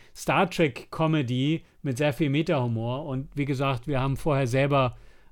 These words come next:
auch, äh, keine Skripte geschrieben. Das war so quasi das erste und das haben wir wirklich Learning by Doing gemacht. Aus der Motivation raus, einfach Geschichten erzählen zu wollen und, äh, eben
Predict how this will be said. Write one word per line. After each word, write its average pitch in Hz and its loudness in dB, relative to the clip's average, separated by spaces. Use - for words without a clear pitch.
auch, 135 0
äh, 139 -4
keine 127 -2
Skripte 139 -4
geschrieben. 127 -4
Das 120 -6
war 123 0
so 120 -2
quasi 120 -2
das 120 -4
erste 135 -2
und 139 -6
das 123 -8
haben 123 -2
wir 120 -4
wirklich 120 -8
Learning 127 -4
by 113 -4
Doing 120 -2
gemacht. 113 -6
Aus 131 0
der 165 -2
Motivation 143 2
raus, 143 2
einfach 151 0
Geschichten 165 -2
erzählen 123 0
zu 120 -4
wollen 120 0
und, 123 -4
äh, 120 -4
eben 123 -4